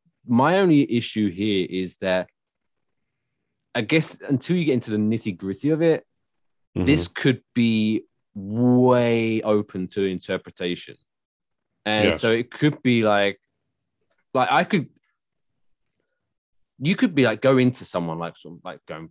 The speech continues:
Speaker 1: super racial slurs and "I hope you kill yourself" and blah, blah, blah, blah, blah. It go-, it goes real hurtful shit,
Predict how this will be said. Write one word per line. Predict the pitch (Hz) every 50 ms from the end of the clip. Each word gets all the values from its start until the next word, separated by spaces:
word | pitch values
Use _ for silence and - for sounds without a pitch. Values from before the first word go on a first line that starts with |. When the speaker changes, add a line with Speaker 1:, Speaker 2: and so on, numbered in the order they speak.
| _ _
Speaker 1:
super | - - - - - 113 95 - 92 90 87 85
racial | 76 80 95 98 104 104 - - 107 95 95
slurs | - - - 110 107 104 104 101 104 101 101 95 -
and | 92 85 82 - _ -
"I | 104 98
hope | - 101 101 - _ _
you | 90 _
kill | - - 107 104
yourself" | 104 104 107 101 - 104 104 107 104 -
and | 101 90 87
blah, | 85 - - 107
blah, | 101 101
blah, | 101 104 104 101
blah, | 101 95
blah. | 92 95
It | 104 104 117
go-, | - 151 156 120 -
it | 196 180 - -
goes | 107 - - - 98 117
real | 160 220 196 123 -
hurtful | - - - 127 123 113 - - - 90 82
shit, | - - - - - - 82 - -